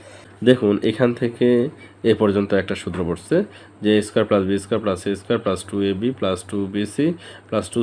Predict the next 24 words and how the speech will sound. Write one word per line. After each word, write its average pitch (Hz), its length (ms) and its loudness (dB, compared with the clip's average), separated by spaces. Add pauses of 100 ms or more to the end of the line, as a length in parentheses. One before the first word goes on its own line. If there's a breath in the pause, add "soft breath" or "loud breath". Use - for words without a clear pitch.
সি - 120 -8 (120)
এ, - 20 -8 (100)
সূত্র 107 260 -6
হলো 107 120 0 (100)
a 95 100 -2
plus 98 220 -4
b - 20 -6 (120)
plus 92 220 -4
c - 20 -10 (120)
whole 92 140 -2 (100)
square, 80 280 -2 (480 loud breath)
এ - 80 0
হচ্ছে 104 180 -4 (140)
এক্স 151 140 -6 (120)
প্লাস 95 220 -2 (140)
বি 98 80 -4 (100)
হচ্ছে 95 280 -10
ওয়াই 95 160 0 (560 loud breath)
প্লাস 92 340 -2 (160)
সি, 101 120 -4 (160)
সি - 200 -8
হচ্ছে 95 220 -6
মাইনাস 92 280 -2
ফোর, 127 120 -4